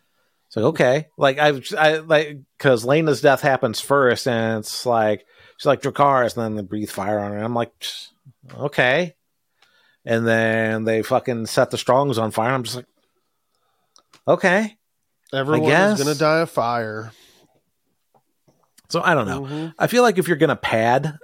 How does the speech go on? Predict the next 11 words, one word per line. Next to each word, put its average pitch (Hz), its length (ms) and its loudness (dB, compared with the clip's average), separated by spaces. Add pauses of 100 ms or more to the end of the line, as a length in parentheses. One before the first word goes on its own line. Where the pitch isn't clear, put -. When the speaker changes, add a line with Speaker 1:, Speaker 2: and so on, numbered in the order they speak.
(200)
Speaker 1:
some 113 240 -4
time, 117 460 -4
in, 110 120 -10
'cause 160 200 -8
they're 175 100 2
padding 214 340 2
time 101 380 -6 (300)
leading 131 320 0
up 110 160 -2
to 113 100 -4
the, 92 340 -4